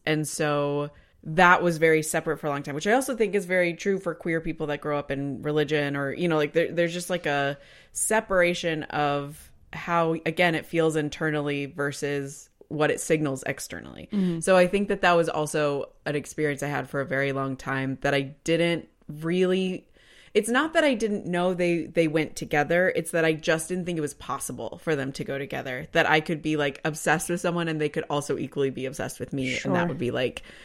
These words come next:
Speaker 1: supportive and loving. Um, so yeah,
Speaker 2: <laughs> Yeah,
Speaker 1: interesting.
Speaker 2: those are hard to
Speaker 1: Running
Speaker 2: find.
Speaker 1: through the <laughs> airport.
Speaker 2: Yeah.
Speaker 1: <laughs> That's how we got here.
Speaker 2: <laughs> Uh, and still barely scratched the surface. But yeah, I, I feel like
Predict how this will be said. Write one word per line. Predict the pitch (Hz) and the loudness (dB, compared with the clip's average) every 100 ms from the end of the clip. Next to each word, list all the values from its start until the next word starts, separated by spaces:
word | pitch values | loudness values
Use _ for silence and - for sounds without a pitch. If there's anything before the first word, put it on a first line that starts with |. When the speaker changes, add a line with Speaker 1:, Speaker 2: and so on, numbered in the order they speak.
| - - - _ | -20 -20 -20 _
Speaker 1:
supportive | - 160 - 151 143 | 0 0 4 4 4
and | 135 135 135 | 2 0 2
loving. | 135 131 123 127 156 _ 156 | 0 0 -4 -6 -12 _ 0
Um, | 147 135 135 131 135 - - - - | 2 2 0 -4 -6 -10 -18 -20 -12
so | - 196 | 0 4
yeah, | 202 190 - - - | 6 6 4 -8 -18
Speaker 2:
<laughs> | _ - - | _ -20 0
Yeah, | 185 | 2
Speaker 1:
interesting. | 247 202 151 143 - - | 4 4 2 -4 -6 -2
Speaker 2:
those | 190 196 | 0 2
are | 202 | 4
hard | 196 180 | 4 6
to | |
Speaker 1:
Running | 180 269 | 6 6
Speaker 2:
find. | 220 190 | 4 4
Speaker 1:
through | 202 | 4
the | |
<laughs> | |
airport. | 233 220 - 226 254 196 | 8 12 12 10 0 -2
Speaker 2:
Yeah. | 185 220 196 - - - - - | 2 2 0 -4 -8 -8 -10 -10
Speaker 1:
<laughs> | - 523 - - - - | -10 -10 -20 -12 -10 -6
That's | - - | -6 0
how | - | 2
we | 240 | 4
got | 226 214 | 4 2
here. | 208 175 185 - - - | 2 -2 -4 -10 -12 -2
Speaker 2:
<laughs> | 277 - 269 - 302 339 330 - - - - - | -2 0 0 0 2 2 0 -6 -6 -6 -8 -2
Uh, | 233 226 196 185 - - - - | 2 2 2 -2 -4 -14 -14 0
and | 214 208 | 2 4
still | - 254 254 240 240 | 4 6 8 6 0
barely | 180 170 220 220 220 208 196 190 | -6 6 10 12 12 10 8 6
scratched | - - 180 - | 2 2 2 2
the | 175 | -4
surface. | 170 175 175 - | -2 -2 -2 -8
But | - 185 - | -2 -2 2
yeah, | 165 - | 0 0
I, | - 175 175 170 170 - _ _ | -2 0 0 -2 -4 -8 _ _
I | 208 277 | 4 4
feel | - 311 | 4 4
like | 262 220 170 - | 6 4 2 -6